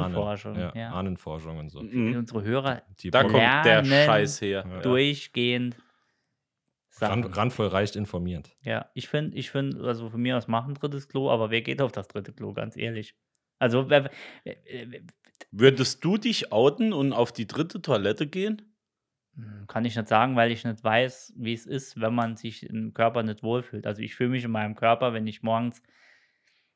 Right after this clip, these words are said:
Speaker 3: Also ich
Speaker 1: wie
Speaker 3: fühle
Speaker 1: ein,
Speaker 3: mich keinen
Speaker 1: äh,
Speaker 3: Morgen in meinem
Speaker 1: Wiegeschwein,
Speaker 3: Körper wohl.
Speaker 1: äh, deshalb, dann weiß ich's, aber ich weiß nicht, wie es ist, wenn ich mich im Körper nicht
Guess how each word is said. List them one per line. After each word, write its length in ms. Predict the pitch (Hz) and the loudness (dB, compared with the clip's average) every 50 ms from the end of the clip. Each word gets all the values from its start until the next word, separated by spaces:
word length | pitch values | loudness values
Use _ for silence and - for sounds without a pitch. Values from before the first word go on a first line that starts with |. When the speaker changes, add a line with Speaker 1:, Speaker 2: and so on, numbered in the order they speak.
| _ _ _ _ _ _ _ _ _ _ _ _ | _ _ _ _ _ _ _ _ _ _ _ _
Speaker 3:
Also 220 | - 110 104 107 107 - | 0 2 2 2 0 0
ich 220 | 123 110 - - | -2 -4 -2 0
Speaker 1:
wie 40 | 143 | 6
Speaker 3:
fühle 120 | 139 139 131 | 8 8 8
Speaker 1:
ein, 40 | 123 | 8
Speaker 3:
mich 380 | 117 - - - - - - - | 8 6 4 0 -2 -8 -4 2
keinen 320 | - 120 120 120 117 117 | 6 8 10 10 8 8
Speaker 1:
äh, 20 | |
Speaker 3:
Morgen 400 | 107 104 101 98 101 101 104 104 | 6 6 6 6 4 4 0 -4
in 160 | - 110 110 110 | -2 2 4 4
meinem 140 | 98 92 | 6 6
Speaker 1:
Wiegeschwein, 500 | 95 - - - - 123 120 127 127 127 | 4 4 4 6 8 8 10 10 8 6
Speaker 3:
Körper 120 | 131 127 92 | 4 2 2
wohl. 120 | 92 92 | 2 4
Speaker 1:
äh, 120 | 123 120 120 | 4 4 4
deshalb, 560 | - 127 120 - 120 120 127 139 127 - - | 4 4 4 4 4 6 6 6 6 4 2
dann 220 | 123 117 120 117 113 | 2 2 2 2 4
weiß 280 | 117 117 131 135 120 | 6 6 6 6 2
ich's, 120 | 117 104 - | -2 -2 0
aber 200 | 117 110 110 110 | 2 2 2 2
ich 160 | 117 - - | 0 0 2
weiß 280 | 117 113 127 135 135 - | 4 4 4 4 2 -2
nicht, 160 | 135 117 - | -6 -4 -4
wie 80 | 123 117 | -4 -4
es 120 | 107 - | -4 -4
ist, 360 | - - 147 147 143 - - | -4 -2 -2 -2 -4 -4 -4
wenn 160 | 127 123 123 127 | -2 -2 -2 -2
ich 140 | 123 120 - | -4 -6 -6
mich 140 | 127 117 | -6 -6
im 120 | 113 113 110 | -6 -8 -6
Körper 380 | - 120 117 120 123 135 127 | 0 4 4 4 4 4 2
nicht 400 | 120 120 117 110 - - _ - | 0 0 -2 -4 -6 -12 _ -20